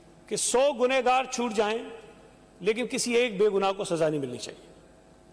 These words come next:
मतलब, इसमें बेगुनाही की जो अहमियत है वो इतनी है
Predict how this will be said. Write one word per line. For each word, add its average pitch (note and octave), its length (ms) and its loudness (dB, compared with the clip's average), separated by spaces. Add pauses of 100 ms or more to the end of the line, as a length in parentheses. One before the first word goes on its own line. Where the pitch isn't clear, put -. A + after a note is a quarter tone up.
(200)
मतलब, A3+ 600 -4
इसमें B3+ 540 0
बेगुनाही G#3+ 580 4
की A#3 400 -4
जो A3 120 -10
अहमियत B3 480 0
है A3 120 4
वो A3+ 120 2
इतनी A3+ 240 0
है D#3+ 220 2